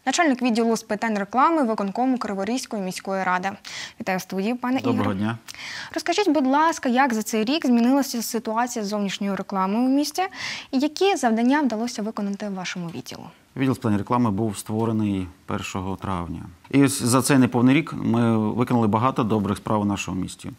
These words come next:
Speaker 2: Було демонтовано дуже багато зайвої реклами, котра була розташована з порушеннями чинного законодавства.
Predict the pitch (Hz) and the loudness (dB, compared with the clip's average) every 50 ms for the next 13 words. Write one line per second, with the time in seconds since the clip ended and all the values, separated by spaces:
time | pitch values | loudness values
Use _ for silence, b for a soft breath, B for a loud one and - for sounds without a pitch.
0 | B B B B B B B B - 127 143 147 139 151 147 147 147 143 147 160 | B B B B B B B B 2 4 4 4 6 6 6 6 6 6 4 4
1 | 143 143 139 135 127 120 - 120 123 156 151 139 143 123 117 120 107 113 113 - | 6 6 6 6 6 2 0 0 0 0 2 2 2 2 2 2 4 2 0 2
2 | - 113 110 113 110 110 113 - - 101 92 110 113 117 117 113 113 113 117 117 | 2 0 0 0 -2 -6 -12 -10 -8 -2 0 2 2 4 2 2 2 2 0 0
3 | 117 117 123 123 120 _ _ _ - - 101 95 117 120 123 131 131 131 127 123 | 0 -2 -4 -6 -10 _ _ _ -8 -6 -6 -2 0 2 2 4 4 2 2 0
4 | - - 101 90 107 95 101 101 101 101 101 98 - - - - 95 - 117 113 | -2 -6 -4 -2 0 0 0 0 -2 -2 -4 -6 -8 -10 -8 -8 -4 -2 -2 -2
5 | 110 107 95 - - 92 _ - 107 101 95 - 101 98 98 95 90 - - 92 | 0 -2 -2 -4 -8 -12 _ -10 -8 -8 -6 -4 -4 -4 -4 -4 -4 -6 -6 -6
6 | 92 92 87 82 87 90 - 87 95 98 90 90 - - 104 | -6 -6 -6 -8 -10 -10 -8 -8 -8 -6 -8 -10 -10 -12 -14